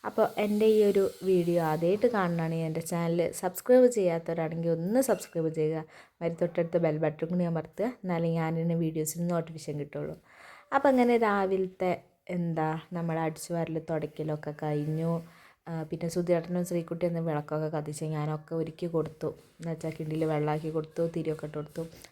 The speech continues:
അവർക്ക് ഏതായാലും ആരതി ഉയ്യാണ്ട്, എന്ന് വെച്ചാൽ കർപ്പൂരം കത്തിച്ചിട്ട്, ഉം, ഭസ്മത്തട്ടിൽ കർപ്പൂരം കത്തിച്ചിട്ട് ഉയ്യാണ്ട്. അപ്പോൾ എന്തായാലും ഞാൻ വിചാരിച്ചു എന്നാൽ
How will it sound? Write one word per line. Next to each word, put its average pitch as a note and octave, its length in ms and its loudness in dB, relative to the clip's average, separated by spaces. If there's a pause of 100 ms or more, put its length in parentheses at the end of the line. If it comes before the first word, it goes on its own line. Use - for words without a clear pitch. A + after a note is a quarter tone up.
അവർക്ക് E3+ 280 -4
ഏതായാലും E3+ 300 4
ആരതി E3 380 2
ഉയ്യാണ്ട്, D3+ 380 -4
എന്ന് - 440 -10
വെച്ചാൽ F3 240 -6
കർപ്പൂരം F#3 400 -2
കത്തിച്ചിട്ട്, F#3 460 -8 (1080)
ഉം, F3+ 240 -4
ഭസ്മത്തട്ടിൽ F#3 580 -6
കർപ്പൂരം F#3 460 -6
കത്തിച്ചിട്ട് F3+ 400 -6
ഉയ്യാണ്ട്. E3 380 -4
അപ്പോൾ D#3 200 -8
എന്തായാലും F3 300 0
ഞാൻ F#3 180 0
വിചാരിച്ചു F#3 320 0
എന്നാൽ F3+ 200 -4